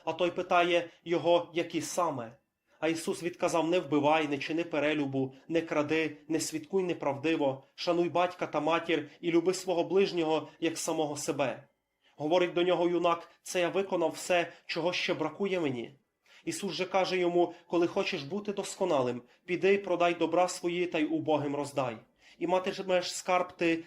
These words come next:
на небі. Потому приходь та й іди вслід за мною».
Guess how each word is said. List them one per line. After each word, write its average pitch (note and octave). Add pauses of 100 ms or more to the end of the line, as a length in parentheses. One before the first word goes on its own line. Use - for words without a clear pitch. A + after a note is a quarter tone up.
на D3+
небі. A#2+ (360)
Потому F#3
приходь G3
та F3+
й E3
іди E3+
вслід D#3
за D3+
мною». B2